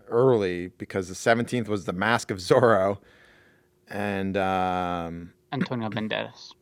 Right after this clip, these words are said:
Speaker 1: twenty-two was the remake of Lolita. Uh, Disturbing Behavior. Uh, Mafia came out the twenty-fourth, at, well, against Saving Private Ryan.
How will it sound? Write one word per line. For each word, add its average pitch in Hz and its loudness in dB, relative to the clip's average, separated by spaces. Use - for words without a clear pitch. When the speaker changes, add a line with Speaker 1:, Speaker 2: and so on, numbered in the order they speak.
Speaker 1:
twenty-two 131 0
was 113 0
the 107 2
remake 110 0
of 98 2
Lolita. 104 0
Uh, 76 -8
Disturbing 113 2
Behavior. 110 2
Uh, 82 -8
Mafia 90 -2
came 104 -8
out 90 -6
the 87 -12
twenty-fourth, 98 -4
at, 98 -8
well, 98 2
against 104 -4
Saving 107 0
Private 98 2
Ryan. 95 -4